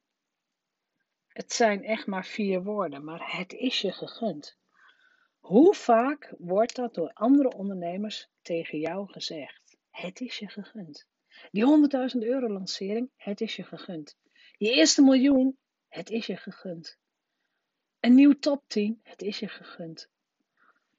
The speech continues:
En ik denk, <laughs> ik weet het eigenlijk wel zeker, ik weet wel zeker, het wordt veel te weinig gezegd. "Het is je gegund." Het wordt echt veel en veel te weinig gezegd. En daarmee,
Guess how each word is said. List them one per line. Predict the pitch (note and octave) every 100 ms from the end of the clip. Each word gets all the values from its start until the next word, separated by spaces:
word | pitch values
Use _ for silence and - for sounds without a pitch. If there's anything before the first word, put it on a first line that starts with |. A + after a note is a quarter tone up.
| _ _ _ _ _ _ _ _ _ _ _ -
En | A#3
ik | A#3+
denk, | G3+ A#3 F4 - - - -
<laughs> | - - -
ik | G3+
weet | D3+
het | D3+
eigenlijk | - - -
wel | F#3
zeker, | G3+ F#3 - _
ik | - F3+ F3+ -
weet | - F#3 F3+
wel | G3
zeker, | C4+ E4 G#3 B3 - _
het | G3
wordt | G3+ G3
veel | F#3+
te | F3 E3
weinig | E3+ F#3
gezegd. | - - C3+ - _ _ _ F3+
"Het | F3+
is | E3 -
je | D#3
gegund." | D#3 - G3 - _ _ _ _ _ -
Het | G#3
wordt | G#3 A3 _
echt | B3+ B3+ - _
veel | - B3+ A#3+ A#3+ G3+
en |
veel | - G#3
te | F#3+ F#3
weinig | F#3 F#3 F3+
gezegd. | F#3 - F3+ - - - _ _ _ _ _ _ _ _ _ _ _ _ _ _
En | A3 G#3
daarmee, | A3 A#3+ A3 G3+ C4 D4+